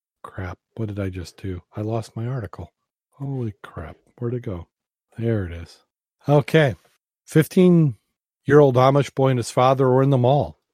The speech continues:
They're amazed by almost everything they saw, but especially by two shiny silver walls that could move apart and then slide back together again.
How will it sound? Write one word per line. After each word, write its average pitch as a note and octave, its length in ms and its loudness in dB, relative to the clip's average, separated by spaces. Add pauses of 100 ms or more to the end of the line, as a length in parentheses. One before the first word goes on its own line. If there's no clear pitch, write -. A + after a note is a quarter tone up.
(320)
They're B2+ 200 4
amazed B2 320 4
by A#2+ 160 2
almost C#3 320 2
everything D#3+ 380 4
they A#2 140 0
saw, A2 320 0
but A2+ 120 0
especially C3+ 440 0
by A#2 160 2
two E3 180 -2
shiny C#3 400 -2
silver C3+ 300 -2
walls A2 420 2
that A2 140 -2
could A2 100 -6
move B2+ 200 2
apart A2+ 440 0 (480)
and C3 100 -2
then B2+ 120 2
slide A#2+ 360 0
back A2 260 -4
together G2+ 420 -4
again. F2+ 300 -10